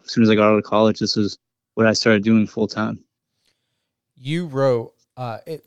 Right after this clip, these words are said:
Speaker 2: for all those that are listening, you can head on over to Tom's page. He's known by Tom Pags, T O M P A G. That's on the Instagram. Uh, two days ago, you posted, "That feeling when things go exactly to plan.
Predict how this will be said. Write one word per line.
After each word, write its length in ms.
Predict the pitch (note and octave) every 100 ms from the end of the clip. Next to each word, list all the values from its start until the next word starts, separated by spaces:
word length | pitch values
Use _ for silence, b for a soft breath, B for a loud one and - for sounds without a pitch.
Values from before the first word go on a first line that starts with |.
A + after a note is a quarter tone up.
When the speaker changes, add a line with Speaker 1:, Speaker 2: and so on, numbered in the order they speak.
| -
Speaker 2:
for 100 | D#3+
all 160 | F3
those 240 | F3 E3+ D#3
that 140 | D3+
are 80 | C3+
listening, 420 | B2+ C3 C3 A#2+
you 80 | A#2
can 140 | C3
head 160 | A#2 E3
on 120 | E3
over 200 | C3 B2+
to 100 | G#2
Tom's 640 | - C3+ B2+ B2 A2 - - _
page. 520 | - F#3+ G2+ F#2+ -
He's 160 | A#2+
known 180 | A#2+ B2
by 160 | A#2 G#2+
Tom 420 | - C#3 B2+ A2+
Pags, 720 | - C#3+ A2+ G2 D#3 - _ _
T 280 | - G3+ F#3
O 180 | C3+ B2
M 340 | A#2+ B2+ B2 A#2
P 340 | - D3 C#3 -
A 200 | A#2+ A2+
G. 460 | G#2+ A#2+ A#2 C3+ - _ _ _
That's 220 | G2+ -
on 100 | G#2
the 140 | G2+
Instagram. 680 | G#2 A#2 - A#2 A2+ A2 B2 - _ _ _ _ _ _
Uh, 320 | C3 B2+ A#2+ A2
two 160 | - B3
days 260 | G#3 G3 D3+
ago, 480 | A#2 G#2+ F2+ F#2 G#2+
you 120 | B2
posted, 640 | A2 C#3 C3+ - G#2+ F2
"That 200 | G2+ A#2+
feeling 540 | - - F3 G3 G3+ E3
when 180 | B2 G#2
things 400 | - C#3 D3 A#2+
go 220 | C#3 B2+
exactly 600 | A#2 F#2+ A2 A2 - B2
to 100 | G#2
plan. 560 | - B2 A2+ E2+ E2